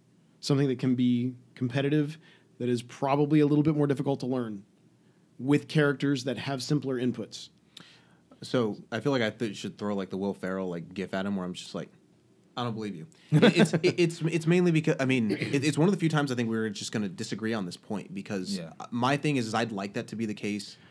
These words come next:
Speaker 2: but I feel like there's other more successful companies than Capcom that is still doing this, that are still partaking in the same mistakes over and over,
Speaker 3: Mm-hmm.
Speaker 2: and they're still putting out the same kind of games. And I feel like the industry is just gonna
Speaker 3: Yep.
Speaker 2: follow the other
Speaker 3: Uh, Red Dead
Speaker 2: examples.
Speaker 3: Redemption Two,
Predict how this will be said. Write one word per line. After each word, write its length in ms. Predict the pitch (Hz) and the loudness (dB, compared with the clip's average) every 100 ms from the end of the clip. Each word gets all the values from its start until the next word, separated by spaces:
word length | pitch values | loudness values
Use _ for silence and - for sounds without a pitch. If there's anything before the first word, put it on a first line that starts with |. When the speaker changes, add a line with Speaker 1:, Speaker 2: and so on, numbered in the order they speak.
| _ | _
Speaker 2:
but 100 | 104 | -6
I 60 | 110 | -4
feel 160 | 117 | -2
like 120 | 117 110 | -2 -2
there's 180 | 107 - | -6 -4
other 240 | 113 113 127 | -4 0 0
more 260 | 110 104 | 0 -2
successful 560 | 107 - - 98 98 104 | -4 -8 -10 -10 -8 -10
companies 440 | - 104 110 104 98 | -8 -8 -6 -6 -8
than 140 | 87 | -12
Capcom 600 | - 87 - - 107 131 - _ _ _ _ | -10 -12 -12 -8 -8 -8 -12 _ _ _ _
that 100 | 107 | -4
is 120 | 101 | -4
still 280 | - - 123 | -6 -2 0
doing 340 | 107 104 98 113 | 0 -2 -2 -4
this, 180 | 113 - | -6 -10
that 180 | 101 101 | -6 -4
are 60 | 98 | -4
still 180 | 107 107 | -4 -6
partaking 480 | 101 87 104 101 | -6 -8 -8 -4
in 80 | 113 | -4
the 60 | 110 | -4
same 220 | 113 113 | -4 -6
mistakes 360 | 110 113 117 - | -4 -6 -6 -6
over 220 | 101 104 | -6 -4
and 80 | 95 | -6
over, 300 | 95 127 156 - | -6 -6 -6 -8
Speaker 3:
Mm-hmm. 160 | 101 92 | -10 -6
Speaker 2:
and 80 | 107 | -6
they're 60 | |
still 160 | 101 127 | -2 -4
putting 240 | 123 127 110 | 0 -2 -2
out 120 | 92 | -4
the 60 | |
same 220 | 98 107 95 | -8 -6 -4
kind 160 | 104 | -6
of 60 | 90 | -4
games. 420 | 101 98 87 - - _ _ - | -4 -4 -6 -10 -18 _ _ -8
And 280 | 98 95 | -6 -6
I 100 | - | -6
feel 140 | 98 101 | -6 -6
like 100 | 95 | -6
the 80 | 98 | -6
industry 320 | 101 - 101 | -6 -4 -6
is 60 | 92 | -6
just 140 | 87 | -6
gonna 120 | 98 | -6
Speaker 3:
Yep. 60 | 85 | -4
Speaker 2:
follow 320 | 92 90 87 - - - - | -6 -6 -8 -14 -20 -20 -8
the 80 | - | 2
other 280 | 123 110 104 | 4 4 2
Speaker 3:
Uh, 20 | |
Red 120 | 113 117 | 0 0
Dead 60 | |
Speaker 2:
examples. 80 | 120 | 0
Speaker 3:
Redemption 340 | 117 120 - | -2 -4 -6
Two, 180 | 117 190 | -6 -6